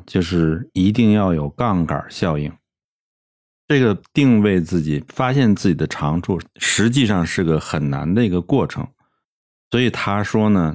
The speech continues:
你要把自己产品化，可能需要花几十年的时间。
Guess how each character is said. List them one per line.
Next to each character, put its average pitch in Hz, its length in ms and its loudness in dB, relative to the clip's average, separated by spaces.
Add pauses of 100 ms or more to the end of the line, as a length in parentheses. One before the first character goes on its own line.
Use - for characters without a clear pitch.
(120)
你 85 440 0 (260)
要 90 140 -2
把 85 240 -2
自 110 220 0
己 90 100 4
产 85 280 -2
品 80 200 -2
化， 80 260 -2
可 - 180 -8
能 87 280 -2 (100)
需 - 180 -4
要 98 120 2
花 101 220 -4
几 80 180 -4
十 - 140 -4
年 87 240 0
的 143 80 2
时 - 220 -10
间。 80 280 -8